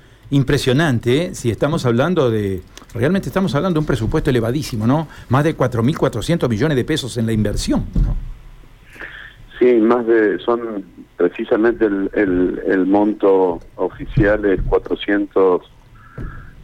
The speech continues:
Speaker 2: eh, cuatro mil cuatrocientos veinte millones de pesos para la ampliación de la planta potabilizadora, que incluye toda una serie de, de mejoras, no solamente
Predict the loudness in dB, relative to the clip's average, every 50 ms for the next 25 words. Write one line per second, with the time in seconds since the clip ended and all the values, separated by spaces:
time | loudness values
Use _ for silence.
0 | -20 -18 -8 -2 0 2 2 2 2 2 0 0 2 0 0 0 2 2 0 0
1 | 0 -2 0 0 0 0 0 2 0 0 2 2 0 0 0 -2 -2 -2 -2 -2
2 | 0 0 0 0 0 -2 -2 0 2 2 2 2 0 0 0 0 0 -2 -8 -8
3 | -2 -2 0 2 0 0 0 -2 -2 -2 -4 -4 -4 -4 -4 -4 -4 -2 -2 0
4 | 0 0 2 0 0 0 -2 -4 -2 -2 -2 -4 -2 -4 -4 -2 -2 -2 -2 -4
5 | -8 -8 -2 0 2 2 4 2 2 2 2 0 -2 _ _ _ _ _ -20 -20
6 | -20 -20 -20 -10 -2 -2 -2 0 0 0 0 2 2 2 0 2 2 2 4 4
7 | 4 2 0 -2 0 0 0 2 4 4 4 4 4 2 2 2 2 2 2 0
8 | 0 -2 -4 -4 -2 -2 -2 -2 -4 -4 0 2 2 4 4 2 0 0 -4 -6
9 | -6 -6 -4 -2 -2 -2 -2 -2 -2 -6 -6 -6 -2 -2 0 0 0 -2